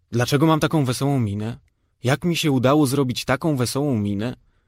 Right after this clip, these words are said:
Dlaczego ojciec zostawił sobie tu tylko to zdjęcie? Same zagadki. Ja mam pewnie ze trzy lata, siostra około dziewięciu. Czy tak się razem bawiliśmy? Wcale nie pamiętam, że byliśmy całą rodziną nad morzem.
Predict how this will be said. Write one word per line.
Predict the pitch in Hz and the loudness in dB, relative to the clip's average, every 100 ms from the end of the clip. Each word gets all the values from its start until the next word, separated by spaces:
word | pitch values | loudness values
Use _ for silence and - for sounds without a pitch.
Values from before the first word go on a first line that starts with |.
| _ _ | _ _
Dlaczego | 117 123 165 190 | -2 0 2 2
ojciec | - 190 170 | 2 0 -2
zostawił | 135 131 147 170 | -4 -2 -2 -2
sobie | 156 156 135 | -4 -2 -2
tu | 113 160 | -2 -2
tylko | 170 151 151 | -2 -2 -2
to | 131 | -4
zdjęcie? | 113 107 110 127 170 180 _ _ _ _ _ _ _ | -4 -2 -2 -4 -10 -14 _ _ _ _ _ _ _
Same | - 123 139 | -4 0 0
zagadki. | 123 123 98 - - - _ _ _ _ _ _ _ | -2 -4 -6 -10 -18 -20 _ _ _ _ _ _ _
Ja | 113 | 0
mam | 131 | 2
pewnie | 127 131 135 | 2 2 2
ze | 127 | 0
trzy | 117 147 | -2 -2
lata, | 147 120 95 | 0 0 -4
siostra | - 107 - 113 | -8 -8 -2 -2
około | 110 113 | -2 -2
dziewięciu. | 113 117 117 90 - - _ _ _ _ _ _ _ | -2 -2 -2 -4 -10 -18 _ _ _ _ _ _ _
Czy | - 113 | -10 -2
tak | 113 | -2
się | - 151 | 2 2
razem | 143 143 | 2 2
bawiliśmy? | 107 101 110 139 - 160 156 - _ _ _ _ _ _ | 2 2 0 -2 -6 -8 -10 -14 _ _ _ _ _ _
Wcale | - 110 117 | -4 0 0
nie | 113 | 0
pamiętam, | 113 113 92 87 85 - _ _ | 0 0 -2 -8 -16 -20 _ _
że | 95 104 | -6 -4
byliśmy | 101 95 104 | -2 -4 -6
całą | 92 110 104 | -2 0 0
rodziną | 101 101 107 104 | -2 -2 -2 -2
nad | 104 98 | -2 -2
morzem. | 104 92 62 | -4 -6 -10